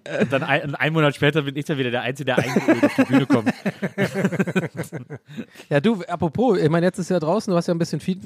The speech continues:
Speaker 2: wie, wie ist das Feedback? Äh, äh, ich wollte gerade sagen, ein bisschen Feedback bekommen, weiß ich ja nicht. Also El Elefanto,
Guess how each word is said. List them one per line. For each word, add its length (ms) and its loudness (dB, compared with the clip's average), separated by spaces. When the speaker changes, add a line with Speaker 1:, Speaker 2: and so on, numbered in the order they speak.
Speaker 2:
wie, 180 -2
wie 80 -2
ist 120 -4
das 80 -6
Feedback? 520 -4
Äh, 60 -2
äh, 40 -4
ich 60 -6
wollte 140 -4
gerade 120 -4
sagen, 140 -4
ein 40 -8
bisschen 160 -8
Feedback 240 -8
bekommen, 240 -6
weiß 140 0
ich 60 0
ja 100 0
nicht. 220 -8
Also 160 -6
El 140 -4
Elefanto, 500 0